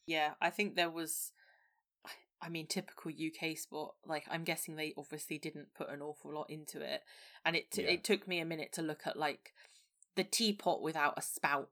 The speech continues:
Speaker 1: for instance. I was like, "Is that what that is meant to be?" I was like, "Oh, okay, that is what that's meant to be."
Speaker 2: Yeah.
Speaker 1: And there was, like, I think at the end there was, like, a vase that was filled with flowers, and again, it wasn't necessarily that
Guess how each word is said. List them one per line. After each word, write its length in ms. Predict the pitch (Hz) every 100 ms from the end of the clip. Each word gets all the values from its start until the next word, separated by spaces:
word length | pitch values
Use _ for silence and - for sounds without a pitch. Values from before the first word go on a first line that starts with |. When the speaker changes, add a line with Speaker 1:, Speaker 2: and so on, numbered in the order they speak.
| _
Speaker 1:
for 180 | - 156
instance. 580 | 135 - 147 101 - 151
I 100 | 131
was 160 | 143
like, 180 | 147 -
"Is 100 | 151
that 240 | - 175 -
what 160 | 196
that 160 | 208 -
is 140 | 202
meant 180 | 208 208
to 60 | -
be?" 160 | 190 196
I 80 |
was 80 | 185
like, 240 | 165 - -
"Oh, 140 | 180 170
okay, 180 | 170 190
that 180 | 143 143
is 360 | 156 156 - - -
what 160 | 143
that's 260 | 147 - -
meant 200 | 147 -
to 80 | -
be." 100 | 120
Speaker 2:
Yeah. 200 | - 131
Speaker 1:
And 160 | - 160
there 100 | 160
was, 180 | 160 165
like, 280 | 156 - - - - - _ _
I 60 | -
think 280 | - 190 214
at 80 | -
the 100 | 170
end 140 | 165
there 120 | 151
was, 140 | 151 156
like, 140 | 156
a 60 | 160
vase 460 | 147 156 151 147 -
that 180 | 127
was 160 | - 147
filled 280 | - 143 143
with 100 | 147
flowers, 460 | - 151 139 92 147
and 80 |
again, 180 | 143 147
it 100 | -
wasn't 280 | 151 151 151
necessarily 560 | - 160 - 147 143 147
that 180 | 143